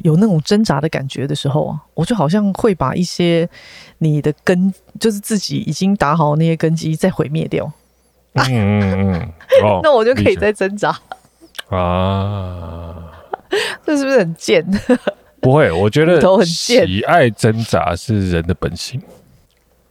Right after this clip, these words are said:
Speaker 1: 哦。
Speaker 2: 其实很多时候我们能够在，就沉-，我们讲那个，之前有聊过那个单逆或沉溺的那一集，你不觉得？
Speaker 1: 嗯，嗯。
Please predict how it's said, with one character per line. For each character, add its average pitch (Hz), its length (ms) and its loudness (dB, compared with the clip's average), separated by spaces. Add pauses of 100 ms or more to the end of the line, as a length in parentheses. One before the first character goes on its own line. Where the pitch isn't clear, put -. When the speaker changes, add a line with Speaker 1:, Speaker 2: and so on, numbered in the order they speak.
(200)
Speaker 1:
哦。 127 200 -4 (1700)
Speaker 2:
其 151 100 0
实 175 80 4
很 131 120 2
多 131 160 4
时 120 140 0
候 120 160 6
我 87 140 2
们 87 180 0
能 98 120 2
够 117 140 2
在， 110 260 2 (480)
就 117 180 0 (240)
沉-， 101 380 -2 (100)
我 104 80 -4
们 101 120 -2
讲 98 160 0
那 104 80 0
个， 101 360 0 (760)
之 113 160 -6
前 107 100 0
有 90 220 -2
聊 95 180 2
过 104 140 2
那 104 80 2
个 92 280 2 (460)
单 101 300 0
逆 92 260 0
或 98 120 2
沉 - 240 -2
溺 104 260 0
的 87 60 -2
那 90 140 0
一 92 40 -2
集， 151 320 -14
你 98 80 -12
不 - 60 -8
觉 175 80 2
得？ 156 60 2
Speaker 1:
嗯， 147 240 -4
嗯。 127 220 -6